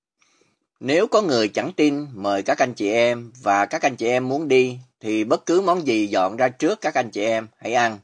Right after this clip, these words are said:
vì lương tâm mà đừng tra hỏi gì. Tương tự như khi mua thịt ngoài chợ, nếu có ai không tin Chúa mời chúng ta ăn mà chúng ta nhận lời mời, thì chúng ta cứ ăn bất cứ thức ăn nào được người ấy dọn ra để mời chúng ta,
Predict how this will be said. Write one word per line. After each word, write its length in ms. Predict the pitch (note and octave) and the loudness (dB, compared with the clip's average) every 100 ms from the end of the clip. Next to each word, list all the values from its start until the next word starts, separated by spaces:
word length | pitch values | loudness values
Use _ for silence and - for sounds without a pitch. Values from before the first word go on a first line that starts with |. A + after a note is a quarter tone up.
| _ _ _ _ | _ _ _ _
vì 200 | G#2+ A#2 | 0 2
lương 240 | C3+ D#3 | 2 2
tâm 260 | D3+ D3 D3 | 4 2 2
mà 100 | G#2 | -2
đừng 300 | G2 G2+ F#2+ | -2 -6 -6
tra 180 | A#2 A#2 | -2 -2
hỏi 240 | G2+ F#2+ | -2 -4
gì. 240 | A2+ F#2+ E2 _ _ _ _ _ _ _ _ _ | -6 -8 -10 _ _ _ _ _ _ _ _ _
Tương 180 | F#3 G3 | 0 2
tự 280 | - A2+ A#2 | 4 4 4
như 180 | C#3+ D#3+ | 0 0
khi 180 | E3+ | 0
mua 160 | E3 D#3 | 0 0
thịt 200 | C#3 G#2 | -2 -4
ngoài 140 | A2 | -4
chợ, 400 | G2 F#2 F2 F2+ - _ | -4 -2 -2 -2 -8 _
nếu 400 | - G2 A#2 D3+ | -16 -6 -4 -2
có 120 | G3 | 0
ai 220 | D3+ C3 | 2 0
không 320 | B2+ D3 D3 C#3 | 0 -2 -2 -2
tin 220 | C#3 C3 | -4 -2
Chúa 280 | C#3 D3+ F#3 | -2 0 -2
mời 280 | B2 G2 | -4 -4
chúng 200 | F#2+ C3 | -6 -6
ta 100 | C#3+ | -4
ăn 320 | A2+ C3 B2+ B2+ C3 | -2 -2 -4 -8 -14
mà 180 | F#2+ E2+ | -12 -12
chúng 200 | G2 B2 | -12 -4
ta 160 | A#2 | -2
nhận 240 | A2+ G2+ G2+ | -2 -4 -6
lời 120 | G2+ | -4
mời, 320 | G2 F#2+ F2+ - _ _ _ _ | -4 -4 -6 -14 _ _ _ _
thì 180 | A#2 B2 | -2 -2
chúng 200 | - E3+ | -2 -2
ta 160 | F3 C#3+ | 0 0
cứ 180 | E3+ F3 | 0 2
ăn 300 | D3 C#3 D#3 | 2 0 -4
bất 280 | A3+ _ | -4 _
cứ 240 | - F#3 A#3 | 0 2 0
thức 200 | A#3 - | -4 -4
ăn 240 | C#3 C3+ | -2 -2
nào 460 | G#2+ G2 F#2+ F#2 _ _ _ _ | -2 -2 -4 -8 _ _ _ _
được 340 | A2+ A2 G2+ | -6 -4 -4
người 180 | A2 G2+ | -6 -2
ấy 400 | G2 A2 D3+ - G2 | 0 0 -2 -6 -2
dọn 280 | G2 G2 | 0 0
ra 240 | A#2 A#2 A2+ | 0 2 2
để 140 | G#2 | -2
mời 280 | A#2+ G#2 F2+ | -4 -4 -6
chúng 160 | - B2 | -10 -2
ta, 320 | A2+ G#2 F2+ | 0 0 -2